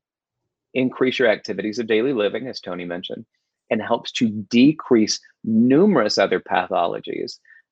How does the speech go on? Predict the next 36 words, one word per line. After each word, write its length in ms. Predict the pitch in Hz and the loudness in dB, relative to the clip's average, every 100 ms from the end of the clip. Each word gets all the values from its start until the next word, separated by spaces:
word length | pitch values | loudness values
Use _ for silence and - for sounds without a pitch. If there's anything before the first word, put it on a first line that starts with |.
| - | -10
um, 540 | 95 92 90 90 95 - 107 | -6 -4 -4 -8 -10 -8 -6
and, 320 | 98 95 107 | -4 -4 0
uh, 260 | 104 110 - - _ - | 2 0 -4 -12 _ -4
helps 300 | 117 123 - | -2 -2 -4
to 180 | 117 - | -4 -2
increase 640 | 123 127 127 - 127 113 - | 0 0 0 0 2 2 2
your 140 | 113 | 0
ability 480 | 104 98 110 113 104 | 2 0 0 0 -2
to 180 | - 107 | -6 -6
get 300 | 98 110 - 104 | 0 0 0 0
over 340 | 104 117 113 | 2 2 0
things 340 | - 98 98 | -2 -4 -4
that 100 | 107 | -6
you're 240 | 110 104 - 98 | -4 -6 -2 2
already 420 | 101 98 92 95 | 2 2 -2 -4
maybe 540 | 92 92 98 98 101 | -6 -2 0 0 -2
being 280 | 95 98 95 | -2 -2 -4
afflicted 480 | 95 - 123 - 87 | -6 -2 -2 -2 -2
with, 220 | 85 85 | -2 -2
or 200 | 98 98 | 0 0
not 240 | 117 139 143 | 0 0 2
get 100 | 117 | 4
over, 300 | 110 113 123 | 4 2 2
but 240 | 120 - | 0 0
to, 280 | 131 120 117 - - - | -2 -2 -2 -14 -20 -6
to 80 | 143 | -2
manage 560 | 120 127 131 - - - _ _ | 2 2 0 -4 -12 -14 _ _
things 200 | 127 110 | -4 -4
that 120 | 113 117 | -4 -4
you 80 | |
might 180 | 107 107 | -2 -2
already 300 | 101 104 101 | 0 0 -2
be 160 | 98 92 | -4 -8
afflicted 380 | - 110 - - | -8 -14 -16 -18
with. 160 | - - | -18 -8
So 300 | - 117 110 | 0 2 2